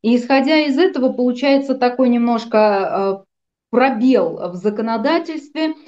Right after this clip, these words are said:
когда у нас У П К не поспевает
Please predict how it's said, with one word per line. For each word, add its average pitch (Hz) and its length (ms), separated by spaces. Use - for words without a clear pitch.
когда 240 440
у 240 120
нас 247 420
У 233 140
П 247 160
К 302 300
не 269 220
поспевает 262 920